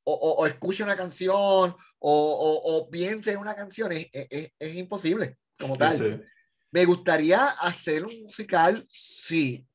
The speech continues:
Speaker 1: eh, pero todavía no estoy ready.
Speaker 2: <laughs>
Speaker 1: Ah, pues digo, porque lo, es que son varias cosas, pero
Speaker 2: Sí, sí.
Speaker 1: tantos elementos y estamos, estamos en un, al final,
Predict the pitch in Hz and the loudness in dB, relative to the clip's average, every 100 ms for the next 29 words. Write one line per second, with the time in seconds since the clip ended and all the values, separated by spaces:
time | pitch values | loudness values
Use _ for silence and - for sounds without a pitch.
0 | _ _ _ _ 127 135 131 131 123 120 | _ _ _ _ -4 -2 0 0 -2 -4
1 | 113 151 147 151 160 180 143 127 113 - | -4 -4 0 0 0 -2 -2 -4 -6 -14
2 | _ _ 156 - - 127 - 156 156 - | _ _ 2 4 4 2 2 2 2 2
3 | 190 170 208 175 147 160 147 180 220 208 | 2 4 4 2 2 -2 -4 -8 -10 -4
4 | 190 185 - 147 156 143 127 120 123 139 | -2 -2 -6 -10 -8 -10 -10 0 4 4
5 | 135 120 117 120 - - - _ 135 - | 4 2 0 -4 -14 -18 -18 _ -8 -6
6 | 131 170 170 151 165 180 147 160 208 202 | -8 -6 -6 -4 -4 -2 0 0 0 -2
7 | 196 185 190 247 233 190 196 202 220 185 | 0 0 0 -2 -4 -4 -4 -6 -14 -18
8 | _ _ _ _ _ - 160 - 170 185 | _ _ _ _ _ -2 -2 -2 0 4
9 | 220 156 | 4 4